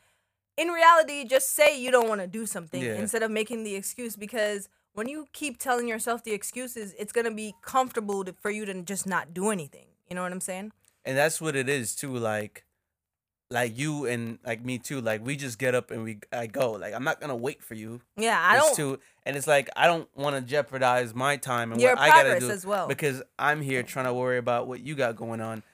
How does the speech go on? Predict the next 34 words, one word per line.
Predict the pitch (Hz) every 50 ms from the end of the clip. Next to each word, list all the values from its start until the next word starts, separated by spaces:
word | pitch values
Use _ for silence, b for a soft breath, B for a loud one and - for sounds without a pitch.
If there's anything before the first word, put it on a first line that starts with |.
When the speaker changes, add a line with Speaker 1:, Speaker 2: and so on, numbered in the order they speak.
| b b _
Speaker 2:
And | 117 117
I | 123
know | 135 139 135
it's | 131 131 - -
a | 127
give | 107 110 131 127 120
and | 123 113 107
take. | - 143 143 131 120 117
Like, | 113 110 107 104 98
you | 113 113
know, | 110 110 110 107 - _ _ _ _ _
you | - 117
gotta | 127 120 117 113
be | 110 123 127 127
able | 127 127 120 120 123
to | 120 117 113 110 - _ _ _ _ _ _ _ _ _
sacrifice | - - - 147 139 - - 127 - - 147 131 127 127 127 123 - - - - 127
and, | 123 120 117 117 104 - _ _ _ _ _ _
like, | 131 127 123 123 117 - _ _ _ _ _ _ _ _ -
I | - 208
Speaker 1:
Yeah. | 220
Speaker 2:
just | 240 214
feel | - 233
like | 233 220
there's | 226 220 233 247 226
so | 208 - 247 233
much | 226 220 208 - -
that | 196 175 160 117
you | 139 139 131 151 180 190 190 180
have | 165 165 160 165 -
to | - 143
do | 131 123 139 143 156 170 165 - - _ _ _ _ _ -
for | 165 160
yourself | 151 143 135 120 - - 160 156 160 165 170 - -